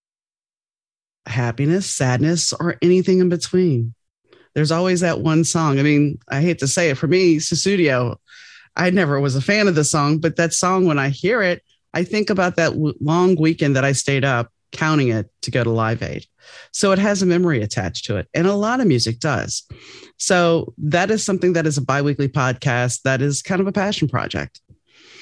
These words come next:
But the whole reason for this episode is to talk about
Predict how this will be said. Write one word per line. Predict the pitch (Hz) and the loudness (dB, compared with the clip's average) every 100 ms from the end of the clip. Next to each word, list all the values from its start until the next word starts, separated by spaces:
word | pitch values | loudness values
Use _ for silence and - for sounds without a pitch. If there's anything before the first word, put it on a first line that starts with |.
| - - _ _ _ _ | -20 -20 _ _ _ _
But | 294 277 226 - _ _ _ _ _ _ | 0 2 0 -2 _ _ _ _ _ _
the | 240 247 - | -2 -2 -4
whole | 233 320 370 | -4 0 2
reason | 285 285 262 233 | 2 2 2 0
for | 180 | 0
this | 170 170 | 0 0
episode | - 156 165 - 135 123 123 143 _ _ - | 0 -2 -4 0 0 0 -2 -6 _ _ -2
is | 196 | 0
to | - | 0
talk | - 208 220 | -2 -2 -2
about | 220 165 143 135 - | -2 0 0 0 -4